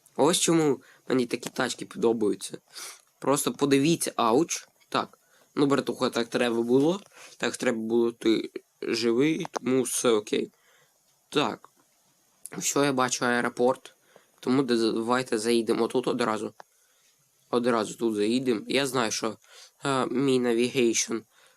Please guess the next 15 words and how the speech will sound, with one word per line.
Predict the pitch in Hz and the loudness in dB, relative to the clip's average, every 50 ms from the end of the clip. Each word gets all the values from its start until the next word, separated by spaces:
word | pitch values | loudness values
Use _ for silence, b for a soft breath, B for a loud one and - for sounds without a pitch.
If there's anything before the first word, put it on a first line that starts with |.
| b b - | b b -10
е, | - | -10
повинен | - - 147 143 139 139 131 127 135 113 | -6 -2 -2 0 0 0 0 0 -2 -4
все | - - - - 147 | -4 -4 -4 -4 -4
правильно | - 180 175 175 170 165 160 156 | -2 -2 0 0 0 0 -2 -4
показувати, | - - 143 - - 147 143 123 135 135 135 - - | -6 -10 -10 -6 -4 -4 -4 -4 -6 -8 -8 -6 -4
але | - 131 135 151 151 143 143 139 _ B B B B B B B B | -2 0 0 0 0 -2 -4 -8 _ B B B B B B B B
я | - - 139 143 131 | -4 0 0 0 0
думаю, | 123 135 147 156 165 151 135 | 2 0 0 2 2 0 0
що | - - 139 | 0 0 2
він | 127 127 127 120 | 2 2 2 2
нас | 123 123 120 117 - - - | 0 0 -2 -6 -8 -6 -4
не | 131 127 | -4 -4
зможе | 120 117 131 123 107 104 104 104 | -2 -2 -2 -2 -2 -2 -4 -4
завести | 110 110 110 113 - - 156 147 | -4 -2 -2 -4 -4 -4 -4 -4
прям | - 131 120 117 | -2 -2 -2 -2